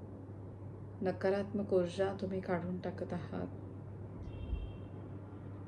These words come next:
पाठीच्या कण्याच्या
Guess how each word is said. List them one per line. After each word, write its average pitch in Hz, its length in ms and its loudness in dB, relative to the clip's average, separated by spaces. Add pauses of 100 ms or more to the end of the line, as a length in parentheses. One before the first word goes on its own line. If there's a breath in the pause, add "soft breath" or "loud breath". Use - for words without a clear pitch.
(2750)
पाठीच्या 202 500 6
कण्याच्या 202 580 4